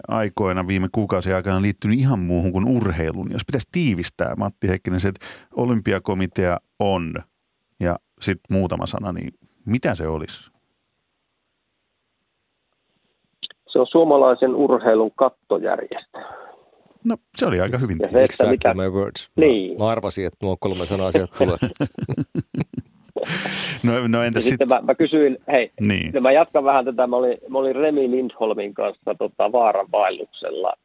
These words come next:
Speaker 2: öö, sillä viikolla, kun mut nimitettiin tähän tehtävään, tai se julkaistiin.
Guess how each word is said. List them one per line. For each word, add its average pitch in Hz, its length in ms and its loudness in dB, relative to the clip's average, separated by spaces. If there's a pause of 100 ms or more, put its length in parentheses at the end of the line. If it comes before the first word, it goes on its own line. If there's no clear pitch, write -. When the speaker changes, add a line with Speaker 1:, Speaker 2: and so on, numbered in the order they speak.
(340)
Speaker 2:
öö, 50 400 -2 (680)
sillä 120 280 4
viikolla, 104 460 4
kun 101 140 -2
mut 101 200 0
nimitettiin 110 720 -2
tähän 104 260 -2
tehtävään, - 500 0
tai - 140 2
se 104 80 0
julkaistiin. - 760 0